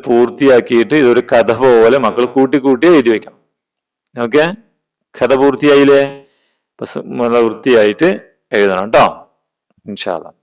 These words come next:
ഓക്കെ, അപ്പൊ ഇത് ഇത്രത്തോടെ, ഇതാണ് ഈ പാഠഭാഗത്തുള്ളത്. അതിന് ശേഷം കുറച്ച് അൽ ഖത്തുൽ ജമീൽ, നല്ല ഭംഗിയിൽ നിങ്ങൾ കോപ്പിയിൽ ഇതുപോലെ എഴുതണം ട്ടോ. നിങ്ങളുടെ കോപ്പി ബുക്കില് റജുലുൻ സാദിഖ്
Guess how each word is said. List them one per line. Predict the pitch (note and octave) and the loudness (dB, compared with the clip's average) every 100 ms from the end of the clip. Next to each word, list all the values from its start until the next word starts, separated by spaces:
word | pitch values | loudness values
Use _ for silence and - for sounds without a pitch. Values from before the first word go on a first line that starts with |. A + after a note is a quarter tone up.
| _ _ _ _ _ _ _ _ B2 | _ _ _ _ _ _ _ _ -8
ഓക്കെ, | B2 | -2
അപ്പൊ | B2+ B2+ | 0 2
ഇത് | B2 | 0
ഇത്രത്തോടെ, | - C#3 B2+ B2+ C3 C#3 | 0 0 2 2 2 2
ഇതാണ് | C3+ C#3 E3 - - _ _ _ _ _ _ _ _ | 2 0 -2 -8 -18 _ _ _ _ _ _ _ _
ഈ | B2+ | -4
പാഠഭാഗത്തുള്ളത്. | B2+ A#2+ A#2 G#2 A2+ A2+ A2 A2 A#2+ A#2+ | 0 2 2 0 0 0 -2 -2 0 0
അതിന് | A#2 B2 B2+ | -2 -4 0
ശേഷം | A#2 A#2 C3 | 0 0 -2
കുറച്ച് | A#2 G#2+ - D#3+ - _ _ _ _ _ _ _ - | -2 -2 -2 -4 -4 _ _ _ _ _ _ _ -4
അൽ | A2+ G#2+ | -2 0
ഖത്തുൽ | B2+ G#2 - B2+ A2+ | -2 -2 0 0 0
ജമീൽ, | G#2 A2+ A#2 G#2 G#2 | -2 -2 -2 -4 -4
നല്ല | G#2+ A2+ | -4 -2
ഭംഗിയിൽ | A2 G#2+ A2 A2+ B2 A2+ A2 A2+ | -2 -4 -10 -10 -8 -6 -6 -8
നിങ്ങൾ | A2 G#2+ C3+ - - | -8 -6 -6 -8 -6
കോപ്പിയിൽ | A2 G#2+ - A#2 A#2 C#3 | -2 -2 -2 -2 0 -2
ഇതുപോലെ | A2 A2 A2 A2 A2+ G2+ | -4 -4 -4 -2 -2 -4
എഴുതണം | G#2 A2+ G2 G2 | -6 -8 -8 -4
ട്ടോ. | B2 | -2
നിങ്ങളുടെ | G#2 G#2+ G#2+ | -2 -4 -4
കോപ്പി | A2+ A2+ B2 | -4 -2 -4
ബുക്കില് | A2 G#2+ G2 E2+ _ _ _ _ _ _ _ - A#2 | -4 -6 -8 -10 _ _ _ _ _ _ _ -6 -2
റജുലുൻ | G2+ A2+ G#2 G#2 G2 | 0 -2 -2 -6 -8
സാദിഖ് | - A2+ G2+ G2 - - | 0 0 0 -4 -8 -12